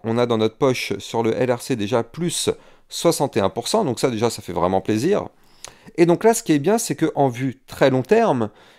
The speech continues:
eh bien, notre L R C arrive sur le point pivot qui est la ligne de tend-, euh, pardon, la, la ligne de coup d'un gros pattern en double bottom.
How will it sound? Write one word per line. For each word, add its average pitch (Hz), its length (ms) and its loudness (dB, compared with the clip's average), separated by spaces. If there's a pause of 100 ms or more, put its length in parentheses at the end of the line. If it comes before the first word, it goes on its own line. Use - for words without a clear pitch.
(180)
eh 160 80 2
bien, 202 200 4
notre 156 360 0
L 170 180 2
R 151 100 0
C 226 300 0 (220)
arrive 143 540 0 (400)
sur 233 540 4
le 151 200 4
point 214 240 0
pivot 202 560 0
qui 180 260 0
est 226 200 2
la 143 200 2
ligne 175 320 4
de 131 100 2
tend-, 156 300 0
euh, 123 60 2
pardon, 92 300 0
la, 98 460 2
la 107 160 4
ligne 180 280 4
de 131 120 2
coup 226 300 -2 (340)
d'un 110 240 2
gros 127 340 2
pattern 185 680 2
en 147 120 4
double 185 260 4
bottom. 139 480 4